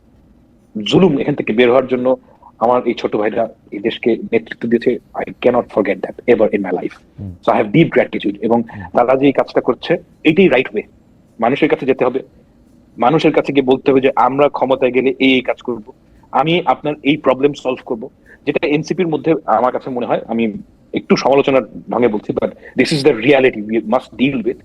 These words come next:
Speaker 1: যে বাংলাদেশের সবচাইতে বড় সমস্যা সাধারণ মানুষের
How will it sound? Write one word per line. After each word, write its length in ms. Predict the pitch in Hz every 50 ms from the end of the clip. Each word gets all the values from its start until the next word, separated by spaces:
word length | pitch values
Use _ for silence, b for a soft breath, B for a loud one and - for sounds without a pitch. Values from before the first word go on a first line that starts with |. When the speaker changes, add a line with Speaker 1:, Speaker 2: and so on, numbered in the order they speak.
| B B B B B B B -
Speaker 1:
যে 60 | 127
বাংলাদেশের 520 | 120 135 139 156 170 165 160 156 - 170
সবচাইতে 640 | - - - - 185 - _ - 185 170 165 180 165
বড় 240 | 147 127 135 135 123
সমস্যা 380 | - 139 139 131 - - 156 131
সাধারণ 420 | - - - 120 135 147 156 151 131
মানুষের 360 | 123 117 113 104 - 110